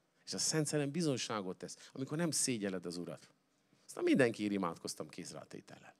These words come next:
Mindenkiért. És ha most nézitek az alkalmat, akkor innen is üdvözöllek benneteket.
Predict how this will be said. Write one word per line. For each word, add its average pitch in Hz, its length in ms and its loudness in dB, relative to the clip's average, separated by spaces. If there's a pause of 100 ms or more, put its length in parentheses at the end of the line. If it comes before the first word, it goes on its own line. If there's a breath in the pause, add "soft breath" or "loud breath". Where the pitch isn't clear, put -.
(380)
Mindenkiért. 87 640 -8 (3750)
És - 80 -6
ha 120 60 6
most 120 160 8
nézitek 170 440 12
az 143 120 12
alkalmat, 170 680 12 (1700)
akkor 95 280 0
innen 101 220 2
is 87 140 0
üdvözöllek 85 500 -4
benneteket. - 800 -14